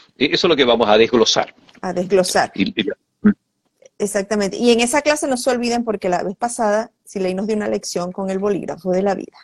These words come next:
Speaker 2: <laughs> Así que
Speaker 1: Así
Speaker 2: no lo
Speaker 1: es.
Speaker 2: pueden olvidar porque vamos a tomar muchas notas y muchos datos de, para que podamos entonces enrumbarnos.
Speaker 1: Dijiste algo muy, muy importante, para nada, ¿no?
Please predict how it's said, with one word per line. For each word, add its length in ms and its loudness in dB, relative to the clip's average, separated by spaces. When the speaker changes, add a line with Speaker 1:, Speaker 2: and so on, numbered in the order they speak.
Speaker 2:
<laughs> 680 -2
Así 200 2
que 80 2
Speaker 1:
Así 40 4
Speaker 2:
no 100 6
lo 120 4
Speaker 1:
es. 40 -6
Speaker 2:
pueden 320 4
olvidar 380 -4
porque 180 -10
vamos 180 -6
a 60 -6
tomar 240 -12
muchas 400 -12
notas 340 -4
y 60 -4
muchos 420 -6
datos 560 0
de, 160 0
para 320 0
que 100 -6
podamos 460 -6
entonces 320 -10
enrumbarnos. 800 -10
Speaker 1:
Dijiste 320 2
algo 220 2
muy, 280 0
muy 140 2
importante, 480 0
para 240 2
nada, 380 4
¿no? 180 -2